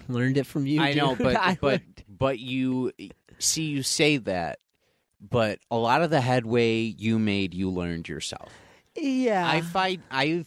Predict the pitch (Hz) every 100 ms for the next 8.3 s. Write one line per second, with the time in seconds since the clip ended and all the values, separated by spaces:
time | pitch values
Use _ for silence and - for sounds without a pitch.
0 | - 156 160 170 165 165 143 113 95 -
1 | _ _ _ - - 107 98 95 95 73
2 | 65 - - - 98 78 87 80 85 65
3 | 80 - 247 185 175 113 120 143 147 127
4 | 101 85 82 - 95 - 95 85 62 64
5 | - 170 143 95 - _ - 123 - 135
6 | - 160 123 127 120 113 95 85 - 87
7 | 92 78 71 67 - 78 78 85 - 92
8 | 82 80 80